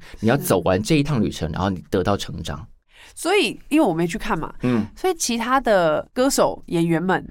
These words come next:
Speaker 1: 对。
Speaker 2: 他们做的是什么样的环节？
Speaker 1: 他就是，他就是那个凤小岳演那个吉他英雄，
Speaker 2: 是。
Speaker 1: 他心里想着“我最厉害”，
Speaker 2: 对。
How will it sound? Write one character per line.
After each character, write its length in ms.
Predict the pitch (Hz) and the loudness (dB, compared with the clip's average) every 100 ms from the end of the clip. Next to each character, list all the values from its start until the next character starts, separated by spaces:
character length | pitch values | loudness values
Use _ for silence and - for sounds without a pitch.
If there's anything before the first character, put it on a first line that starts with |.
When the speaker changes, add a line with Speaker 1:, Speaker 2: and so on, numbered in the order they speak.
| - - | -16 0
Speaker 1:
对。 220 | 117 110 | 4 4
Speaker 2:
他 100 | 82 | 4
们 140 | 196 113 | 0 -2
做 220 | 254 214 | 0 0
的 200 | 165 143 | 0 -2
是 160 | - 208 | -4 -4
什 160 | 185 | -4
么 120 | 131 | -4
样 260 | 160 180 156 | 0 0 2
的 160 | 143 131 | 0 4
环 120 | 196 | 4
节？ 80 | 214 | 4
Speaker 1:
他 40 | |
就 160 | 151 190 | 4 2
是， 160 | 151 143 202 | 0 -6 0
他 140 | 208 | 2
就 140 | 208 | 4
是 400 | 175 - 151 117 - | 2 4 4 4 2
那 240 | 135 165 | 2 4
个 260 | 110 101 - - | 4 2 0 -2
凤 220 | 202 185 | 0 2
小 160 | 113 | 2
岳 120 | 92 110 | 4 2
演 300 | 95 82 78 | 2 0 0
那 180 | 98 | 0
个 140 | 87 87 | 0 -2
吉 180 | 80 87 | -2 -4
他 180 | 95 92 | -4 -4
英 160 | 92 | -4
雄， 200 | 85 - - | -6 -8 -8
Speaker 2:
是。 240 | - 175 - | -6 -6 -2
Speaker 1:
他 180 | 101 | -2
心 200 | 107 110 | 0 0
里 60 | 104 | -2
想 160 | - 78 | -2 -2
着 80 | |
“我 320 | 85 92 80 - | -2 0 0 0
最 200 | 107 87 | 0 0
厉 180 | 73 | 0
害”， 200 | 69 - - | -8 -10 -8
Speaker 2:
对。 160 | 170 | -6